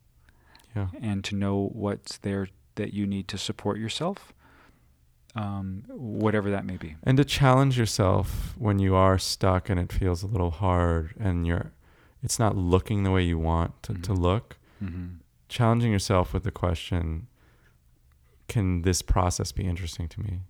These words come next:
Speaker 1: Can the rewriting of this scene be interesting to me? Can the discovery of what this character actually wants be interesting to me?"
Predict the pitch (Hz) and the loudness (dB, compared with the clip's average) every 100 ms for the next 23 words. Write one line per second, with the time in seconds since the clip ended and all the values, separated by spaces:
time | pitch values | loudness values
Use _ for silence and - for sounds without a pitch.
0 | - 104 95 90 98 92 90 87 82 82 | -6 0 2 4 4 6 6 4 2 0
1 | - - 85 80 82 80 87 87 85 80 | 0 -2 -2 0 -2 -4 -6 -8 -6 -6
2 | 82 80 - 90 82 - 98 92 90 85 | -6 -6 -2 -2 0 -2 0 2 2 0
3 | 85 87 - - 85 90 87 - 85 82 | -2 -4 -6 -4 -4 -4 -4 -2 0 -2
4 | - 107 90 98 - 95 | -2 -4 -4 -6 -4 -4